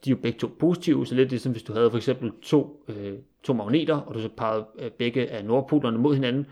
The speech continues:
så vil du ligesom mærke, at de sådan vil frastøde hinanden. Lidt på samme måde, så vil de her to positive kerner, så en proton og en proton, hvis du, kan man sige, bragte dem tæt nok på hinanden, så vil de bare sådan, kan man sige,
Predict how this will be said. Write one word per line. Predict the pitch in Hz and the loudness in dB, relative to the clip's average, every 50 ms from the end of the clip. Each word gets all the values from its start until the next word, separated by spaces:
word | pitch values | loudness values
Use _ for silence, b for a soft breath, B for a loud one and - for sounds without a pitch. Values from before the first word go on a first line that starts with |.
| B B B B | B B B B
så | B | B
vil | B - | B 0
du | 135 | 0
ligesom | 131 120 135 127 | 0 2 2 4
mærke, | 123 123 127 | 4 2 2
at | - | -2
de | 131 | -4
sådan | - 143 127 | -2 -2 -2
vil | 123 117 | -2 -4
frastøde | - - - 127 127 - - 135 123 107 | -8 -6 -6 -6 -4 2 2 4 4 2
hinanden. | 104 104 107 107 107 107 107 107 b b b b b b b b _ _ _ - | 0 -6 -8 -8 -8 -8 -10 -10 b b b b b b b b _ _ _ -18
Lidt | - - - - - 151 160 170 165 | -14 -14 -12 -8 -4 -4 -4 -4 -2
på | - 147 | -4 -2
samme | - 147 143 143 | 0 2 2 4
måde, | 139 135 135 143 | 4 6 4 4
så | 143 - | 4 2
vil | 139 139 135 127 | -2 -2 -2 -2
de | 139 | 0
her | 127 143 131 120 | 4 4 4 4
to | 123 - 151 139 - - - - - | 6 4 4 4 2 0 -10 -8 -2
positive | 139 139 131 131 - 123 113 | -2 -2 -2 -2 -4 -6 -4
kerner, | - - 117 123 135 156 165 | 0 0 2 2 2 0 -2
så | 156 - 139 | -4 -4 -6
en | - 98 - - _ | -6 -6 -8 -14 _
proton | - - 131 - 135 131 147 | -6 -4 -2 0 0 -2 -2
og | 117 | -4
en | 107 | 0
proton, | - 143 143 - 143 123 107 B B B B B B B | 2 2 2 4 2 0 0 B B B B B B B
hvis | 135 123 | -6 0
du, | - 147 147 143 123 - - - _ _ _ _ _ _ _ _ _ _ _ _ _ - | 4 6 6 6 4 0 -6 -18 _ _ _ _ _ _ _ _ _ _ _ _ _ -4
kan | 131 123 | -2 -2
man | 107 | -2
sige, | - 120 113 - | -2 -4 -4 -2
bragte | - 117 107 - - | -4 -4 -4 -4 -8
dem | 110 | -6
tæt | - - 170 170 | 0 0 0 2
nok | 160 143 - - | 0 -4 -2 -2
på | 123 107 | -2 0
hinanden, | 107 117 135 170 196 180 B B B | 0 0 0 0 0 -4 B B B
så | _ - 147 | _ 0 0
vil | 135 135 | 2 4
de | 135 131 | 2 2
bare | 127 127 123 113 | 4 2 2 2
sådan, | 117 120 113 110 | 2 0 0 0
kan | - - | -4 -8
man | 117 107 | -10 -8
sige, | - - 113 107 110 110 | -6 -8 -8 -8 -8 -12